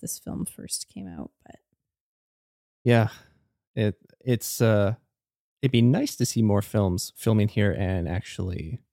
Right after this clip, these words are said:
Speaker 2: being set in Alberta and not just using us for our scenery.
Speaker 1: But
Speaker 2: But
Speaker 1: hey.
Speaker 2: hey, gotta start somewhere.
Speaker 1: Gotta start so-, if Pedro's gonna continue to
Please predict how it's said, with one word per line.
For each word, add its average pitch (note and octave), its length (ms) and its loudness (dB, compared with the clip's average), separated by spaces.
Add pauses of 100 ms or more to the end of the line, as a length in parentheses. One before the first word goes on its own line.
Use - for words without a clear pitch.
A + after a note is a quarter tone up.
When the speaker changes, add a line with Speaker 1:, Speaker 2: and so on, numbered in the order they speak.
(320)
Speaker 2:
being F#2+ 220 -6
set - 340 -6
in E2+ 160 -10
Alberta B1 540 -12 (420)
and A2+ 120 -2
not F#2+ 140 -4
just - 220 -8
using G#2 560 2
us F2+ 380 -8 (140)
for G2 340 -2
our F2+ 100 -10
scenery. F#2+ 720 -2 (220)
Speaker 1:
But F#3 140 -2
Speaker 2:
But G#3 80 6
Speaker 1:
hey. F3 280 -2 (200)
Speaker 2:
hey, A#2+ 100 0
gotta A2+ 180 4
start G#2+ 220 2
somewhere. G2+ 560 -6 (160)
Speaker 1:
Gotta G3 220 -2
start F#3+ 220 -6
so-, - 100 -6
if F#3+ 100 -10
Pedro's B3 460 2
gonna G#3+ 180 2
continue G3 400 -2
to F3+ 260 0